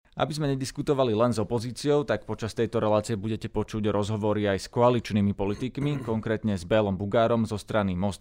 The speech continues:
Hit a tiež so súčasnou ministerkou vnútra Denisou Sakovou zo Smeru. Poďme rovno k tomu, či dnes v štúdiu máme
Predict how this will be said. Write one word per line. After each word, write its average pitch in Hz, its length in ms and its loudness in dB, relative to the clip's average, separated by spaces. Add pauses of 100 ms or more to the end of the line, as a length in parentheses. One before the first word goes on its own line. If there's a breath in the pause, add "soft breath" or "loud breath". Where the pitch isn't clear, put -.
Hit 143 160 -2 (320 loud breath)
a 107 80 -4
tiež 110 240 0
so 104 160 0
súčasnou 110 560 -2
ministerkou 98 560 -2
vnútra 92 400 -4
Denisou 90 400 -2
Sakovou 87 480 -6
zo 101 80 -8
Smeru. 98 400 -2 (640 loud breath)
Poďme 180 240 2
rovno 156 240 4
k - 80 -18
tomu, 147 240 2
či 139 240 -4
dnes 151 160 0
v - 80 -8
štúdiu 131 320 -4
máme 110 560 0